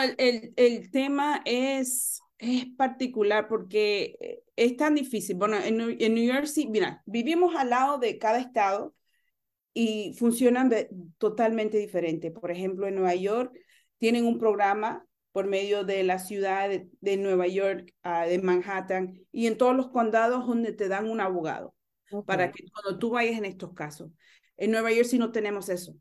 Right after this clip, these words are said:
Speaker 1: Entonces, tú, la ochenta y cinco por ciento de los casos, la gente se representan ellos mismos.
Speaker 2: ¿En
Speaker 1: Y
Speaker 2: Nueva York o New Jersey? Que me
Speaker 1: en New
Speaker 2: confundí.
Speaker 1: Jersey,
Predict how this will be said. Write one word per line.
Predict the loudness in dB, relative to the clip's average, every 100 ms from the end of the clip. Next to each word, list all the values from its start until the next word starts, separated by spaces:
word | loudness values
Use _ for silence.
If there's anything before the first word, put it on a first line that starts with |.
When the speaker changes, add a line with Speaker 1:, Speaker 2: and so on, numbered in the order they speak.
| -6
Speaker 1:
Entonces, | -4 -2 -2 -2 -4 -12 _ 0
tú, | 2 4 0 -2 -8 -20 _
la | 0 2 4 2 2
ochenta | 4 4 4 0 -2
y |
cinco | 4 4 4
por | 0 -2
ciento | -4 0
de | 0
los | 0 0
casos, | -2 0 0 0 0
la | -4 -2
gente | -2 0 0
se | 0
representan | -2 -6 -6 -4 -4 -2
ellos | -2 -2
mismos. | -2 -4 -8 -20 _ _ _ _ _
Speaker 2:
¿En | 2 4
Speaker 1:
Y |
Speaker 2:
Nueva | 6 8 8
York | 8 6 4
o |
New | 4 4
Jersey? | 4 2 2 -2
Que | -2
me | 2
Speaker 1:
en | 4 6
New | 4
Speaker 2:
confundí. | 4
Speaker 1:
Jersey, | 4 2 0 -12